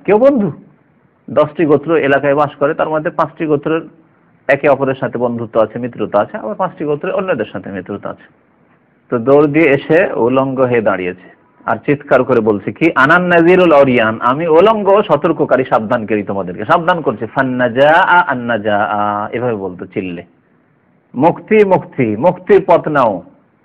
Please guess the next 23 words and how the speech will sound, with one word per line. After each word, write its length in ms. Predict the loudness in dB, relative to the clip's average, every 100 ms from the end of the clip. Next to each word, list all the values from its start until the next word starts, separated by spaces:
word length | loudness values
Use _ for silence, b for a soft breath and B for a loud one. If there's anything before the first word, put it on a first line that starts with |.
| -6
হ্যাঁ, 340 | 0 2 2
নাজাতের 520 | 0 0 4 2 2 0
পথ 260 | 0 0
নাও, 160 | -2 0
নাজাতের 440 | 2 2 2 0
পথ", 140 | -6 -4
নাজা, 400 | -4 0 0 0
নাজাতুন 440 | -2 -2 -2 -6
শব্দ 240 | -10 -10
থেকে 240 | -12 -14 -20
এসেছে। 280 | -20 _ _ _ _ _ _ _ -6
"মুক্তির 460 | -2 -2 2 2 4
ব্যবস্থা 500 | 4 4 0 -2 2
নাও, 200 | 2 4
মুক্তির 380 | 0 0 -2
ব্যবস্থা 380 | 2 2 0 -4
নাও। 400 | -4 -4 -4 -6
কেমন 360 | -2 0 0 -2
করে 200 | 0 0
মুক্তি 360 | 0 -4 -2
পাবে 800 | -2 4 4 4 4 4 2 -2 -20 _ _ _ -10
দুশমন 420 | -8 -4 -4 -2
থেকে, 400 | -6 -4 -4